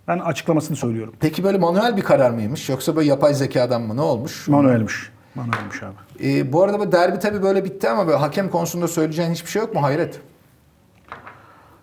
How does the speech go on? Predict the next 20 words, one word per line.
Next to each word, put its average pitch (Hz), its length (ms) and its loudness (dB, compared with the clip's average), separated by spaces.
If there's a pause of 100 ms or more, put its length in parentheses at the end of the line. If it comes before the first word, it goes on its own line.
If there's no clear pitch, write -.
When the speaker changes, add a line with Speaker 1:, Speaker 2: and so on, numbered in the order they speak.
Speaker 1:
Yani 254 200 6
hakem 214 380 4
şöyle, 254 480 6 (320)
bence 185 220 4
penaltı 180 340 2
penaltı 160 340 2
değil. 131 280 2 (1600)
Arda 135 240 0
Güler 127 240 4
penaltı 123 340 -2
almaya 113 220 -2
gitti. 135 300 -12 (960)
Ee, 143 240 0
Beşiktaş'ın 170 440 2
dördüncü 165 380 4
golünden 165 260 4
önce 160 180 4
faul 170 320 4
var 131 180 4
demişler. 117 460 -2